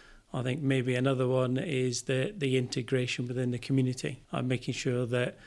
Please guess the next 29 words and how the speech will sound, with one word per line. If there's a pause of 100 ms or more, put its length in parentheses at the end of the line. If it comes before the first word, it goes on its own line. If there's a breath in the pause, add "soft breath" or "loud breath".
(380 loud breath)
you
know,
our
activities,
you
know,
we're
firmly
embedded
in
the
community,
uh,
and
that
we, (100)
we
make
sure
that
we
look
after
our
sort
of
community
partners, (360 loud breath)
uh,